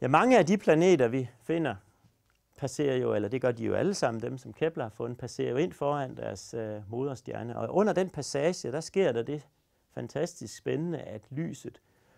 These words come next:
fra stjernen passerer ind igennem atmosfæren af planeten, hvis den har sådan en. Og under den her passage, der er vi faktisk i stand til at måle,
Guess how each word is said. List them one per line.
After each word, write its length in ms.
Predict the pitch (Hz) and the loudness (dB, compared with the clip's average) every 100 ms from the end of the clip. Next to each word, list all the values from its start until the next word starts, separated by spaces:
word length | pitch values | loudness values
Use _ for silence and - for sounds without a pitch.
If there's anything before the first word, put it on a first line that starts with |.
| _ _ _ | _ _ _
fra 180 | - 151 | -2 -2
stjernen 460 | - 147 135 165 | 0 0 2 0
passerer 360 | 139 117 - 143 | -4 -8 -4 -2
ind 200 | 185 190 | -2 -4
igennem 280 | - 160 127 | -4 -4 -4
atmosfæren 760 | 113 127 - - 139 165 185 131 | -10 -12 -16 -6 -2 -2 -2 -6
af 120 | 113 | -10
planeten, 460 | - 120 139 120 | -8 -6 -4 -6
hvis 180 | 110 113 | -8 -12
den 100 | 110 | -12
har 220 | 101 143 | -8 -6
sådan 280 | 120 123 120 | -6 -10 -14
en. 240 | 110 95 - _ _ _ - | -12 -14 -16 _ _ _ -6
Og 140 | - | 4
under 240 | 202 254 180 | 6 6 6
den 180 | 185 | 2
her 120 | 185 170 | 2 -2
passage, 580 | 139 - 139 160 - | -4 -6 -4 -4 -4
der 80 | 131 | -4
er 80 | 165 | -4
vi 100 | 147 | -4
faktisk 340 | 147 147 - | -4 -6 -8
i 40 | 120 | -14
stand 340 | - 151 151 | -4 -4 -4
til 160 | - 139 | -6 -6
at 200 | 123 110 | -4 -4
måle, 560 | 117 127 160 208 151 | 0 6 6 6 0